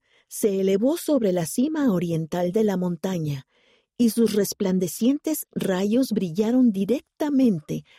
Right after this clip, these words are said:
a través de la gran ventana redonda del salón celestial en el ángulo perfecto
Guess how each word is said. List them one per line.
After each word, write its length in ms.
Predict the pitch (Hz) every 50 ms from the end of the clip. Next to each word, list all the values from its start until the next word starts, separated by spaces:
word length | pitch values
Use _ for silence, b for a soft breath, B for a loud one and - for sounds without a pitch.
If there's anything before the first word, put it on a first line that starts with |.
| b b b _
a 100 | 202 190
través 440 | - 190 180 170 170 180 208 233 233
de 100 | 220 185
la 120 | 165 160
gran 480 | 160 156 - 214 240 247 262 277 247 202
ventana 520 | 175 160 156 147 - 185 214 214 220 202
redonda 580 | 208 220 202 185 185 165 165 160 156 160 180 B B B B B B -
del 220 | 220 240 226 214
salón 400 | - 202 185 170 170 175 190 196
celestial 680 | - 202 190 175 160 - - - 185 165 156 151 151 151 b b b b b _
en 200 | - 208 196 196
el 160 | 190 190 190 - _
ángulo 420 | - 208 254 269 254 294 294 311 262
perfecto 720 | - 254 226 - - - 277 254 - _ - 151 135 -